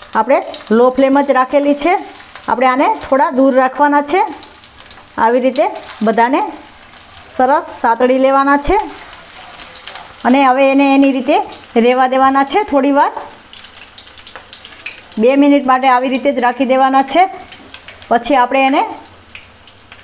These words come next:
change કરી નાખશું. મિત્રો, હવે આપણા એક બાજુ આપણા વડા થઈ ગયા હશે. આપણે હવે આને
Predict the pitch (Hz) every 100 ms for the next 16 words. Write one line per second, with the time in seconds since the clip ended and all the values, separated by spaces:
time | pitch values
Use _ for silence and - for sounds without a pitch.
0 | - - - - 254 262 262 277 277 285
1 | - 440 392 - - - - - - -
2 | - - - - - 240 320 320 302 285
3 | 277 277 262 381 - - - - - -
4 | - 254 254 269 285 269 262 302 - -
5 | - - - - 220 247 339 - - -
6 | - - - - - 240 254 254 269 269
7 | 262 277 359 403 403 - - - - 247
8 | 247 247 262 254 254